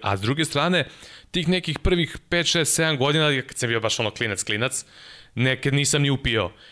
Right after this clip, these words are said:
E onda kad sam krenuo u prvi osnovne, moj drugar, ovaj, jedan od mojih najboljih drugara,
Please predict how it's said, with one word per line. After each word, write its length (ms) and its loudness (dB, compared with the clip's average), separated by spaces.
E 80 0
onda 160 2
kad 120 -2
sam 100 2
krenuo 320 2
u 40 4
prvi 300 2
osnovne, 560 2
moj 320 2
drugar, 440 0
ovaj, 680 2
jedan 120 2
od 60 4
mojih 180 2
najboljih 340 0
drugara, 520 0